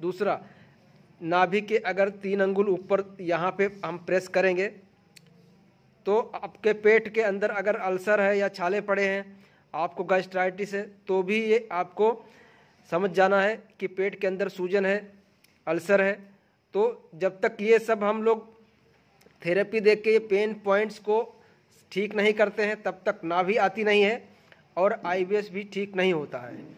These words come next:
ठीक है, और दूसरी बात, ये जो नाभि है, इसके लेफ्ट साइड में अगर आपको ज़्यादा चुभन होता है दबाने पर, क्योंकि ज़्यादातर आईबीएस के पेशेंट्स को लेफ्ट साइड में दर्द रहता ही है,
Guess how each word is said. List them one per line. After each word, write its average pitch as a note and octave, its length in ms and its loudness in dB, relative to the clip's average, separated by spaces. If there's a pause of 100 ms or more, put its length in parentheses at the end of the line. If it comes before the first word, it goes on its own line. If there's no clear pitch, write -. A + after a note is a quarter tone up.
(140)
ठीक A3 180 0
है, D3+ 220 0 (300)
और F3 160 0
दूसरी G#3 320 -2
बात, G#3+ 420 2
ये F#3+ 160 -2
जो G3+ 80 0
नाभि F#3 360 0
है, F#3+ 160 -4 (420)
इसके F3 280 -4
लेफ्ट G#3 400 -2
साइड G#3 200 2
में G#3+ 120 -2
अगर F#3+ 260 0
आपको F#3+ 400 0
ज़्यादा F3+ 360 2
चुभन G3 300 -4
होता F3+ 260 -2
है G3+ 60 2
दबाने F3 380 0
पर, E3+ 160 -4 (500)
क्योंकि F#3 240 -6
ज़्यादातर G#3+ 720 0 (180)
आईबीएस F#3+ 420 2
के G#3 120 -2
पेशेंट्स G#3 480 -4
को A3 180 0
लेफ्ट G#3 360 2
साइड F#3+ 260 0
में G3+ 180 -6
दर्द F#3+ 240 -2
रहता E3+ 300 -2
ही F#3 200 0
है, C#3+ 160 -8